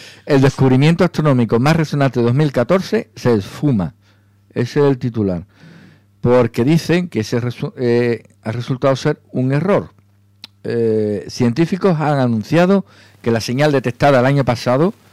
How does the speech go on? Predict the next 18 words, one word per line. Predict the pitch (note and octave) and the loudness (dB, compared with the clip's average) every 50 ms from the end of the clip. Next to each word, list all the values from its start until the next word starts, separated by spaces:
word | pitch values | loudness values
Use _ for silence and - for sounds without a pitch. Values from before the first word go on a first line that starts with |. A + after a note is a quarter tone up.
| _ _ _ _ | _ _ _ _
supuestamente | - - G#2+ F2+ C3+ C#3 - - C3 B2+ A#2+ A2+ - A2+ | -6 -4 -2 0 0 0 2 2 2 2 2 0 0 0
del | G#2 G#2 | 2 2
universo | G#2+ G#2 G#2 G#2+ B2 B2+ - - A2+ | 2 2 2 2 2 2 0 -2 -2
primigenio, | G2+ A2+ G#2 G2 F#2+ - - A#2+ B2 A#2+ B2 C#3 E3 G#3+ B3 - _ _ _ _ _ _ _ - | 0 0 0 0 0 0 0 2 2 2 2 2 0 0 -2 -6 _ _ _ _ _ _ _ -10
y | - F#2 | -8 -6
que | - G2+ G2+ G2+ | -2 0 0 2
eran | A2 A2 A#2 A#2 A#2+ A#2 A#2 A#2 A2+ A2+ A2+ A2 G#2+ A2 A2 A2 - - | 2 2 2 2 2 2 2 0 0 0 0 -2 -2 -4 -4 -6 -6 -4
ondas | B2 B2 B2 B2+ A#2+ A2+ | -2 0 0 0 0 0
gravitacionales, | A2 B2 A#2+ A#2 A#2 - G#2+ G2+ - - G#2+ A2+ C3 D#3 F#3 G#3+ A#3 - _ | 0 0 0 0 -2 -4 -6 -8 -8 -8 -6 -4 -2 -2 -2 -2 -4 -6 _
¿no? | - C3+ E3 A#3 - _ _ _ _ _ _ _ _ - _ _ - | 0 2 2 2 0 _ _ _ _ _ _ _ _ -20 _ _ -4
En | - A#2+ A#2 | -2 0 2
realidad | A#2 A#2+ A#2 A2+ A#2+ C3+ C#3+ - - | 2 2 2 4 2 2 0 0 -4
ha | - C3 | -6 -4
sido | - - C#3 C3+ C3+ | -2 0 2 4 4
algo | C#3 C#3+ C#3+ C#3+ | 4 2 0 -2
mucho | C#3 C3 - - C3+ | -4 -4 -4 -4 -4
más | C3 A#2+ A2+ | -4 -4 -4
mundano, | A#2+ B2 A#2+ A2 G#2+ G#2+ G#2 G2 F2 E2+ E2 | -6 -6 -6 -4 -4 -2 -2 -4 -4 -6 -10